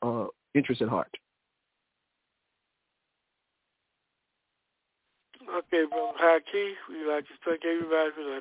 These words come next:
Speaker 2: comments. What we'll do right now, we'll deal with our last article for the day. As it relates to the challenge to change, all of these articles are dealing with the concept of the challenge for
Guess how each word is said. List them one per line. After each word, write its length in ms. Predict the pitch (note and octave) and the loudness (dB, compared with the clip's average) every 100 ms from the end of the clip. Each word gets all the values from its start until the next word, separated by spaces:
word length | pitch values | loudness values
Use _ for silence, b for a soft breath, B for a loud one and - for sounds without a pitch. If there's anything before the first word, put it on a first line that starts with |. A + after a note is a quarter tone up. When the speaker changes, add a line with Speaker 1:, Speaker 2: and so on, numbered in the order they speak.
| - | -4
Speaker 2:
comments. 420 | F3 F3 E3+ - B B B B B B _ | 0 2 0 -8 B B B B B B _
What 200 | - C#3+ | -2 2
we'll 180 | C#3+ C#3 | 4 2
do 160 | D3+ D3+ | 2 4
right 220 | D3+ - | 4 4
now, 340 | E3 D#3+ D#3+ | 4 6 6
we'll 320 | D3 C#3+ C3+ - B B B B - | 4 2 2 -2 B B B B 0
deal 160 | E3 D#3 | 4 6
with 120 | D3 | 6
our 100 | C#3+ | 4
last 380 | C#3 D#3 D#3 C#3+ | 6 6 6 4
article 400 | F3 E3+ D#3+ D#3 D3 | 6 6 4 -4 -4
for 80 | D3+ | -4
the 120 | D3 D3 | -2 4
day. 300 | C#3+ C#3 D3+ - _ B B B B | 4 4 0 -12 _ B B B B
As 180 | - G3+ - | 6 6 4
it 60 | G#3 | 4
relates 240 | A3 G#3+ - | 4 4 -4
to 80 | E3+ | -8
the 120 | D3 - | -6 -2
challenge 320 | G3 F#3 F3+ - | 2 2 0 -6
to 80 | F3+ - | -6 -2
change, 360 | A#3 F3+ B2+ - - - - | 0 0 -6 -10 -12 -8 0
all 200 | F#3+ G#3 | 2 2
of 60 | G#3 | 0
these 240 | A#3 A3+ - - | -8 -8 -10 -2
articles 460 | A3+ A3+ G#3 E3 D#3+ | 2 2 0 -2 0
are 80 | D3 | 0
dealing 300 | G3+ G#3+ G3 | 0 0 2
with 140 | D#3+ C#3 _ - | 0 -2 _ -10
the 60 | - | -2
concept 480 | F#3 F3+ - F#3 | 0 0 -2 -4
of 140 | E3+ D#3 | -6 -10
the 100 | D3+ - | -4 2
challenge 440 | G#3 A3 F3+ - - - B B B B B B | 4 4 2 -2 -8 -8 B B B B B B
for 100 | - | -8